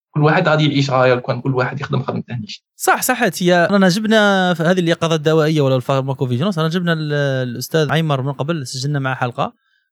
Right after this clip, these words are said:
Speaker 2: اما الحلقات الاولى نسيت الرقم تاعها، من ضمن في العشرين الاولى ولا،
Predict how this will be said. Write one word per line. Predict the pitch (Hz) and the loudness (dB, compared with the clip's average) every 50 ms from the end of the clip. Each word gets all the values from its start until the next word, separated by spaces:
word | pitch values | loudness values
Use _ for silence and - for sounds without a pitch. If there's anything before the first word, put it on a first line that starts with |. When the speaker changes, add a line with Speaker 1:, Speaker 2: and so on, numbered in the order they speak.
| _ - | _ -8
Speaker 2:
اما | 123 131 | -6 -6
الحلقات | 131 - 139 135 - 135 131 | -4 -4 -4 -4 -2 -4 -4
الاولى | - 143 143 135 113 101 | -2 -2 -2 -2 -2 -4
نسيت | 98 - - - | -6 -8 -10 -10
الرقم | - 123 117 - 113 107 | -10 -10 -10 -8 -8 -6
تاعها، | - 120 110 120 147 | -6 -6 -4 -4 -4
من | 139 131 127 123 | -4 -4 -4 -4
ضمن | 120 120 120 117 113 110 107 | -4 -4 -4 -4 -6 -8 -8
في | 107 - | -12 -12
العشرين | 110 107 117 - - 147 147 | -12 -12 -12 -8 -6 -6 -4
الاولى | 143 143 143 127 113 110 | -4 -2 -2 -2 -2 -2
ولا، | 101 95 95 104 131 175 202 | -4 -4 -4 -6 -6 -6 -8